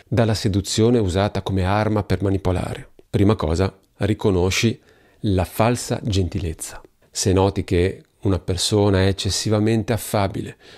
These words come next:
o eccessivamente complimentosa, lusinghiera,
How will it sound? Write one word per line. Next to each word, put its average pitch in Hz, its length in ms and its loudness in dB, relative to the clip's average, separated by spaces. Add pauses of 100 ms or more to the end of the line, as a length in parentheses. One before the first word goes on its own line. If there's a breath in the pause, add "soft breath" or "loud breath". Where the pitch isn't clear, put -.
(140 loud breath)
o 104 280 4
eccessivamente 113 1000 2 (640 loud breath)
complimentosa, 104 1160 2
lusinghiera, 101 840 2